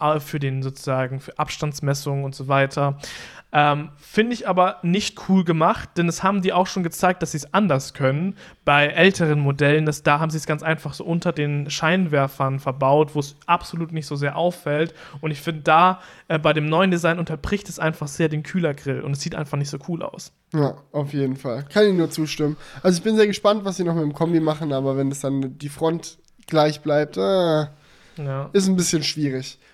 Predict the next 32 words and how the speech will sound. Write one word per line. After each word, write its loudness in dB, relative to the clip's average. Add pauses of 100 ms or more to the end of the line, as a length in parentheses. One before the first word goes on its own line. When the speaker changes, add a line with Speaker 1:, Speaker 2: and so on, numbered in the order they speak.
Speaker 2:
Und -4
ich -6
frage 2
mich -2
auch, -6
wie 4
sowas 0
passiert. -6
Warum 0
machen -4
die 0
denn -4
das? -8 (100)
Speaker 1:
Ja, 0
keine -2
Ahnung. -2
Speaker 2:
So, 0
da, 6
da 4
muss 0
doch -4
irgendjemand 2
in 0
dem -2
gesamten -2
Prozess -2
da 2
gesessen 0
haben 2
und 2
gesagt 0
haben, 2